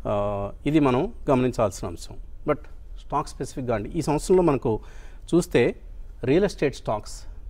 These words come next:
చక్కటి returns ఇచ్చాయి. Power stocks, energy related stocks అన్నీ కూడా, అది, ఆ, ఆ, oil and gas sector సంబంధించిన stocks కావచ్చు, power generation companies కావచ్చు, distribution, transmission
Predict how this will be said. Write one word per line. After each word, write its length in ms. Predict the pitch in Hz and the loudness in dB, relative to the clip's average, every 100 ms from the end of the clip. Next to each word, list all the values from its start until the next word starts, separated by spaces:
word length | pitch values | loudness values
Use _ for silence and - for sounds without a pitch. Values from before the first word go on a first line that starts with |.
| 135 | -4
చక్కటి 280 | - 120 | -2 -2
returns 320 | 110 110 110 107 | -2 -2 -4 -6
ఇచ్చాయి. 380 | - 95 104 - 143 | -10 -10 -10 -4 2
Power 200 | 156 196 | 4 2
stocks, 380 | - 113 - | 2 -2 -2
energy 380 | 131 147 143 120 - - - | 0 0 2 -2 -4 -12 -4
related 340 | 120 117 113 | 0 0 -2
stocks 360 | - 110 98 - | -4 -6 -6 -8
అన్నీ 140 | 101 | -8
కూడా, 200 | 101 92 - | -8 -8 -8
అది, 200 | 101 95 - - - - - | -8 -10 -12 -14 -14 -14 -4
ఆ, 380 | 104 101 98 95 95 - - | -2 0 0 -4 -6 -12 -12
ఆ, 260 | 120 107 107 104 - | -10 -10 -10 -12 -4
oil 180 | 120 123 | 2 2
and 120 | 127 | 4
gas 220 | 120 120 - | 4 2 2
sector 240 | 113 120 | -4 -4
సంబంధించిన 360 | - 113 113 120 | -4 -4 -4 -4
stocks 340 | - 123 - | -4 -4 -4
కావచ్చు, 280 | 143 151 123 | -2 -2 -2
power 240 | 113 120 | 0 0
generation 440 | 120 123 127 131 123 | 2 0 -2 -2 -4
companies 360 | 127 123 127 | -4 -4 -6
కావచ్చు, 400 | - 143 170 117 - - - - - | -4 -4 -2 -6 -8 -12 -16 -14 -8
distribution, 560 | 123 120 151 143 - 143 | -4 -2 0 0 2 0
transmission 680 | - 123 135 143 - 139 | 2 0 0 -2 0 0